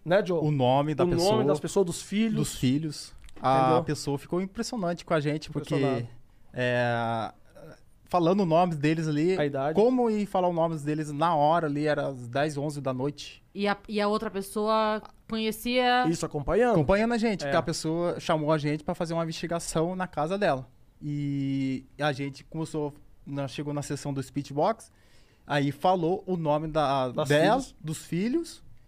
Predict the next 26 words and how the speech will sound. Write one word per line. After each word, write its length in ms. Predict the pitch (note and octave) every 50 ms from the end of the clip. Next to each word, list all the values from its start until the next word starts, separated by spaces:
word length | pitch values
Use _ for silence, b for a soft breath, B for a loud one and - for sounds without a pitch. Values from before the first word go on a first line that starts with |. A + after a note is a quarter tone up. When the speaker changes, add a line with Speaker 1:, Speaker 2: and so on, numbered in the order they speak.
| - - -
Speaker 2:
e, 720 | F3+ F3+ F3+ F3+ F3+ F3 F3 F3 F3 E3+ E3+ E3+ E3+ E3 E3
e 60 | F3
ela 160 | E3+ F3 G3+
ficou 520 | G#3+ - C4 - - B3 A#3+ C4 D4 E4 F#4+
arrasada, 480 | F#4+ D#4 D4 A#3 C#4+ D4 C#4+ B3 B3+ B3+
falou, 180 | - B3+ - -
como 240 | - A#3+ C#4+ D#4+ D4
falou 220 | - D4+ B3+ A#3+
meu 120 | G#3+ F#3+
nome? 440 | E3+ E3 E3 E3 D#3+ D3+ C3 B2+ A#2+ - - - _ _ _ _ _ _ _ - - - - - - - - - - - - - -
Entendeu? 380 | - C3+ B2+ B2 D3+ F3+ F#3+ F#3 b b b
Speaker 1:
E 80 | b E3+
tem 160 | E3 A3 G3+
Speaker 2:
E 60 | A3+
Speaker 1:
casos 280 | G#3+ A3 A3 A3 A3+ A#3+
impressionantes 520 | A#3 - C4+ C#4 C#4 E4+ F#4 D#4+ C#4+ C#4+ C#4+
também, 180 | C4+ G#3+ G3+
Speaker 2:
e 40 | F#3+
Speaker 1:
né, 40 | G3+
Speaker 2:
tem 100 | F#3 F#3+
Speaker 1:
mano? 100 | G#3 F#3+
Speaker 2:
caso 280 | C#3 G3+ F#3+ G3+ A#3+ A#3+
impressionante 600 | A3+ - A#3 A#3 - A3 F#3 F3 G3 G#3+ G#3+ -
que 640 | - G#3+ G#3 G3+ G3 F#3+ F3+ E3+ D#3+ D3+ C#3 A2+ -
o 80 | - -
Felipe, 560 | - - - F3+ E3+ F3 G#3 A3 - - -